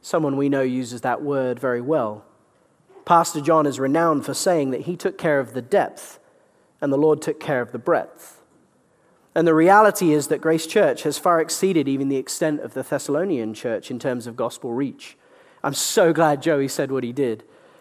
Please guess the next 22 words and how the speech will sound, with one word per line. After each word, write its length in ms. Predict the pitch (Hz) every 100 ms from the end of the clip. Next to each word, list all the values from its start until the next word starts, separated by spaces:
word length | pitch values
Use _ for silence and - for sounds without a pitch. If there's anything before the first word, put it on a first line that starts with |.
| _ _ _ _ _ _ -
because 220 | 175 185
this 220 | 175 196
church 240 | - 208 202
has 180 | 180 170
missionaries 540 | 190 190 202 185 160
with 100 | 151
G 160 | 135 185
M 80 |
I 180 | 175 151 147 -
all 240 | 165 165
over 140 | 151
the 80 | 143
world, 420 | 135 143 120 101 - _ _ _ _ _ _ _
hundreds 400 | - 175 160 147
plus 440 | - - 170 143 -
minis-, 380 | 151 147 - -
uh, 220 | 143 - - -
missionaries 460 | 160 160 147 123
all 140 | 143 139
over 160 | 131
the 80 | 127
world. 360 | 139 139 113